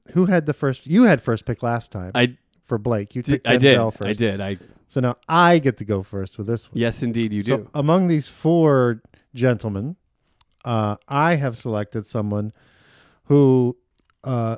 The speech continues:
Speaker 1: was not known for his acting ability early in his career,
Speaker 2: Uh-oh.
Speaker 1: but then kind of, you know, made a name for himself doing some more dramatic pieces
Speaker 2: Oh, I think I know
Speaker 1: and
Speaker 2: who you
Speaker 1: things.
Speaker 2: mean then. I, I think I'm with you.
Speaker 1: Yeah?
Speaker 2: Yeah.
Speaker 1: I'm going Billy Crystal.
Speaker 2: Oh.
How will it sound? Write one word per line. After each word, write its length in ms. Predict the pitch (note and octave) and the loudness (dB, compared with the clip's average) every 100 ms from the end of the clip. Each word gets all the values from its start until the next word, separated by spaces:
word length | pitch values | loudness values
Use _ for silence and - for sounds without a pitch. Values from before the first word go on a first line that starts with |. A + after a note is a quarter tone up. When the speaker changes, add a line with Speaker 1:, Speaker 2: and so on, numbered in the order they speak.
| - | -6
Speaker 1:
was 220 | E3 A3 | -4 0
not 280 | C4+ D4 - | 2 0 0
known 320 | G#3+ D4 D#4 | 2 4 2
for 200 | - G3+ | 0 0
his 280 | F3 D#3+ D3+ | 0 -2 -4
acting 440 | C#3+ D3 - C3 B2+ | -6 -6 -6 -4 -2
ability 460 | A#2+ B2 A#2+ A#2 A#2 | 0 0 0 -2 -2
early 360 | A#2+ A#2+ A#2 | -2 0 0
in 60 | G#2+ | -4
his 120 | G#2 | -6
career, 460 | - A2 G2+ G2+ C#3+ | -8 -8 -6 -6 -4
Speaker 2:
Uh-oh. 400 | A2 A#2+ G2+ G2+ - _ - | -2 -2 -2 -4 -8 _ -6
Speaker 1:
but 160 | C3 | -2
then 280 | D3+ D3 D3+ | 0 0 -2
kind 280 | - D#3 C#3 | -6 -4 -2
of, 220 | C3+ C3 | -2 -4
you 100 | D3 | -4
know, 280 | C3 A#2 A#2+ - | -2 -2 -4 -6
made 260 | C3 C#3 C#3 | -2 0 0
a 60 | |
name 280 | C3+ C#3+ D3+ | 0 0 0
for 120 | D3 | -2
himself 400 | A#2+ - A#2+ A2+ | -4 -2 -4 -2
doing 220 | B2 A#2 A2+ | -2 -2 -4
some 160 | B2 | -8
more 160 | A2+ A2 | -6 -6
dramatic 520 | A#2 A2 G#2+ G#2 - | -6 -6 -6 -8 -10
pieces 220 | G#2 G2 | -8 -4
Speaker 2:
Oh, 60 | A#2 | -2
I 100 | G#2+ | -2
think 180 | A2+ G2+ | -4 -4
I 60 | |
know 100 | G2 G2 | -4 -4
Speaker 1:
and 60 | |
Speaker 2:
who 60 | G#2 | -4
you 60 | B2 | -4
Speaker 1:
things. 140 | G2 | -6
Speaker 2:
mean 160 | G#2 B2+ | -10 -10
then. 200 | G#2 A2 | -12 -12
I, 40 | |
I 40 | G#2+ | -6
think 140 | A#2+ | -6
I'm 60 | F#2+ | -4
with 140 | F#2+ | -6
you. 120 | A2 C3+ | -8 -8
Speaker 1:
Yeah? 260 | A#2+ A#2 D3+ - | -4 -2 -2 -6
Speaker 2:
Yeah. 180 | - B2 - _ | -6 -6 -8 _
Speaker 1:
I'm 120 | B2 | -2
going 240 | C3+ D#3 E3 | 2 2 4
Billy 220 | E3 F3+ | 4 2
Crystal. 500 | - G#3 - G#2+ - - | 0 -2 0 -6 0 2
Speaker 2:
Oh. 220 | A3 | 2